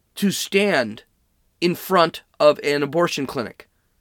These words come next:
Not stop people from going in. You can't stop people from going in, but just standing in front of the abortion clinic. In England, they arrested a woman, arrested a woman from standing across the street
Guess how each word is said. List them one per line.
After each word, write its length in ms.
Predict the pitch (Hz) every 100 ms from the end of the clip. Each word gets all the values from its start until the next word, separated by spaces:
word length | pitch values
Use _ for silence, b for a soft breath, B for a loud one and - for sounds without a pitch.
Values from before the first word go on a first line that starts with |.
| _ _ _
Not 260 | - 196 254
stop 280 | - 302 -
people 240 | 277 240
from 200 | 233 233
going 280 | 202 196 196
in. 160 | 131 131
You 100 | 135
can't 260 | 170 165
stop 240 | - 196 196
people 240 | 208 196
from 160 | 190 190
going 240 | 185 185
in, 140 | 180
but 200 | 131 -
just 220 | - 196 -
standing 460 | - 180 180 143
in 100 | 117
front 200 | 120 139
of 60 | 120
the 80 | 120
abortion 400 | 123 131 - 107
clinic. 360 | 110 92 - _ _ _ _ _ _ _ _ _ _ _ _ _ _
In 160 | 202 214
England, 580 | 214 285 247 156 120 - b b b
they 160 | 190
arrested 580 | 202 175 196 233 - 226
a 60 | 196
woman, 340 | 185 170 113 -
arrested 720 | 196 202 185 240 269 - 277
a 60 | 269
woman 420 | 247 254 196 131
from 220 | - 196
standing 500 | - 202 202 214 220 -
across 800 | 196 - 170 202 220 262 294 -
the 180 | - 302
street 640 | - - 294 302 147 -